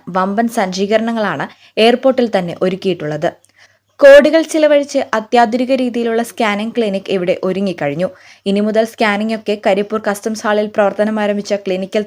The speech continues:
തന്നെ നിമിഷങ്ങൾക്കുള്ളിൽ നടക്കും. സംശയാസ്പദമായ രീതിയിൽ യാത്രക്കാരെ കണ്ടാൽ മുമ്പ് കൊണ്ടോട്ടിയിലെ ആശുപത്രിയിലെത്തിച്ച് സ്കാനിംഗ് നടത്താറായിരുന്നു പതിവ്. ഇത് സമയം ദീർഘിപ്പിച്ചിരുന്നു. എന്നാൽ പുതിയ സംവിധാനം അതിനൊക്കെ പരിഹാരമാവുകയാണ്.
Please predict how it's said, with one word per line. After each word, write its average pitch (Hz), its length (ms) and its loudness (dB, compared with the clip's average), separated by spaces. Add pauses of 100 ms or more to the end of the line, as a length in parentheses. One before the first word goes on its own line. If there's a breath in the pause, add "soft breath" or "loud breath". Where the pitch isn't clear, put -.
തന്നെ 170 180 -4 (300 soft breath)
നിമിഷങ്ങൾക്കുള്ളിൽ 220 760 0
നടക്കും. 151 340 -6 (460 soft breath)
സംശയാസ്പദമായ 285 880 2
രീതിയിൽ 247 380 -2
യാത്രക്കാരെ 233 720 -2
കണ്ടാൽ 196 280 0 (300 loud breath)
മുമ്പ് 233 300 2
കൊണ്ടോട്ടിയിലെ 240 720 0
ആശുപത്രിയിലെത്തിച്ച് 226 920 -4 (180)
സ്കാനിംഗ് 202 400 0
നടത്താറായിരുന്നു 196 800 -2
പതിവ്. 151 280 0 (480 loud breath)
ഇത് 247 180 2
സമയം 233 460 0
ദീർഘിപ്പിച്ചിരുന്നു. 180 760 -2 (260 soft breath)
എന്നാൽ 202 240 2
പുതിയ 226 320 0
സംവിധാനം 226 640 -2
അതിനൊക്കെ 214 540 -2
പരിഹാരമാവുകയാണ്. 185 1040 0